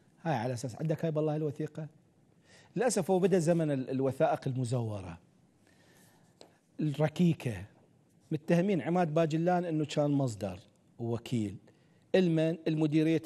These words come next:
أمن ديالى. إي، دي رتبوها بعد عمك. دي رتبوها. ردبوها هيك، سووا، سووا مال ملالي هيك، كتبوها صحيح. كاتبيها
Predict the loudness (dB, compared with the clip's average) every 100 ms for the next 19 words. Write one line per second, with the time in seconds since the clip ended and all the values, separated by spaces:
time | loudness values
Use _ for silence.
0 | 0 0 -2 -4 -6 -8 0 2 4 2
1 | -12 -20 -20 -20 _ 4 6 6 4 4
2 | 6 4 0 0 -2 -2 -4 -8 -14 -20
3 | _ _ _ -4 0 2 0 0 2 0
4 | -2 -6 -10 -16 _ _ _ _ _ _
5 | _ 0 0 0 0 -2 -4 -6 -6 -10
6 | -10 -8 -6 -6 -8 -6 -4 -4 -4 -2
7 | -2 -2 -2 -6 -8 -10 -6 -4 -4 -6
8 | -6 -6 -8 -14 -20 -20 -20 -4 -2 0
9 | 2 2 2 0 -6